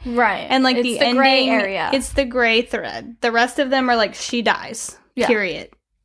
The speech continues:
Speaker 2: No question.
Speaker 1: But there's some little hope.
Speaker 2: But then the very end just basically ends with this sentence. And it's Nikto saying it to Sarah. He says,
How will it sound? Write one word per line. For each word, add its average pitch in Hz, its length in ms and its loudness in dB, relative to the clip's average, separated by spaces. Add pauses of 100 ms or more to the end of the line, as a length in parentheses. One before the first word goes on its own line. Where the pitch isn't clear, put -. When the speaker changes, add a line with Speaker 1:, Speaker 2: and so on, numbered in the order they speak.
(160)
Speaker 2:
No 220 260 0
question. - 460 -8
Speaker 1:
But 247 140 -4
there's 240 220 -2
some 262 320 -2
little 233 260 -2
hope. 214 380 -8 (320)
Speaker 2:
But 247 300 -2
then 294 560 2 (440)
the 247 100 2
very 277 420 2
end 254 540 -2
just 269 320 -2
basically 269 760 -2
ends 262 560 -2
with 226 800 -4 (600)
this 247 340 2
sentence. 269 1120 -4 (1120)
And 254 140 2
it's 240 220 -2
Nikto 254 640 0
saying 240 540 0
it 214 360 -4
to 254 340 0
Sarah. 220 720 -2
He 233 220 -4
says, 220 440 0